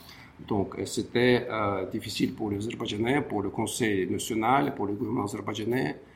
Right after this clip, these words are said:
et pour la Première République, donc, de, de s'installer dans le Bakou. Euh, c'était, euh, euh, en septembre, euh, mille neuf cent dix-huit, euh, quand le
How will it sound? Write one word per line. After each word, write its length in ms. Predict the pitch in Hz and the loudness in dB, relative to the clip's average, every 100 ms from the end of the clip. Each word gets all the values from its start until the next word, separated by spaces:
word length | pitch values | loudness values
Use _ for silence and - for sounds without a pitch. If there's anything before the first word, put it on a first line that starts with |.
| - | -10
et 60 | |
pour 160 | - 120 | 0 2
la 80 | 117 | 2
Première 400 | - 151 143 127 | 2 4 4 4
République, 440 | 110 110 127 131 | 2 2 4 4
donc, 240 | 104 98 95 | 2 -2 -4
de, 280 | 98 95 - | -6 -8 -12
de 40 | - | -8
s'installer 520 | 127 113 143 127 104 | -4 2 4 4 2
dans 180 | - 95 | -2 -6
le 80 | |
Bakou. 540 | 110 123 - 185 190 - - - - - | -4 0 8 10 8 2 -16 -20 -20 -6
Euh, 260 | 107 107 98 | 0 2 2
c'était, 680 | - 127 123 151 170 175 131 | 2 0 2 4 6 6 4
euh, 220 | 127 120 - - - - - - - - - - - - - | 2 2 0 -4 -14 -20 -20 -20 -20 -6 -6 -8 -20 -20 -4
euh, 580 | 131 117 110 110 107 - - - - - - - - | 2 6 6 6 4 0 -2 -10 -20 -20 -20 -20 -4
en 1400 | 113 101 101 95 - - - - - - - - - - 113 | 2 4 6 4 0 -8 -18 -20 -20 -20 -20 -20 -10 -4 -2
septembre, 880 | 135 - - 123 120 98 92 - - | -4 -2 6 8 8 6 -2 -6 -10
euh, 100 | 101 | -6
mille 220 | 92 104 110 | 0 2 2
neuf 120 | 104 | 0
cent 140 | 104 | -2
dix-huit, 540 | 101 104 107 127 131 - | -2 -2 2 2 2 -4
euh, 140 | 101 - | -6 -6
quand 140 | 104 | -4
le 200 | 95 95 | -4 -4